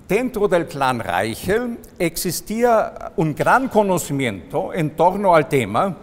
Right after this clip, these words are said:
y se filtraba lentamente hacia afuera, pero por falta de interés, tanto en Austria como en Alemania, finalmente era el cuento de todas nuestras familias, no creó olas.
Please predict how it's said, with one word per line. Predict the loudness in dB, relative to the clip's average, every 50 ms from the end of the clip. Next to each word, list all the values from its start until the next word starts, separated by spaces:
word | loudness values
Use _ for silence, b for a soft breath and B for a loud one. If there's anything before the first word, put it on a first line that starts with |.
| B B B B B B B B B B
y | -4 -2 -2
se | 0 0 -2 0
filtraba | 0 -2 -2 -2 0 2 4 6 6 6 6 4 4
lentamente | 4 2 0 0 0 -2 -2 -2 -4 -6 -6 -4 -4
hacia | -2 -4 -4 -4 -2 -2 0 0 0
afuera, | 0 0 2 2 2 4 4 2 2 2 0 B B B B B B B B -8 -4
pero | -2 0 0 -2 -2
por | -4 -8 -8
falta | -2 0 2 2 2 0 -4
de | -6 -4 -6
interés, | -8 -6 -4 -4 -2 0 0 0 0 -2 -6 -12 -16 -20 -20 -20 -20 -20 -20 -12 -6
tanto | -4 -2 -2 -2 -2 -4
en | -2 0
Austria | 2 2 2 0 -2 0 0 0 0
como | 0 -2 -2 -2 -2
en | -4 -2
Alemania, | -2 -2 -4 -4 -4 -2 -2 -2 0 0 2 2 2 2 B B B B B B B B B
finalmente | -12 -8 -2 2 2 2 4 2 0 -2 -2 -2 -2 0 2
era | 2 2 2 2 0 0
el | -2 -4
cuento | -6 -6 -4 -4 -4 -4 -6 -8 -8
de | -8 -8 -10
todas | -10 -6 -6 -4 -2 -2 -2 -4 -4
nuestras | -6 -6 -6 -8 -8 -8 -8 -8 -6
familias, | -6 -8 -8 -6 -6 -8 -6 -4 -2 -2 -2 -2 -4 -8 B B B B B B B B B B -2
no | 2 2 2
creó | 2 2 2 2 2 2 2
olas. | 0 0 -2 -2 -4 -6 -8 -8 -10 -14 -16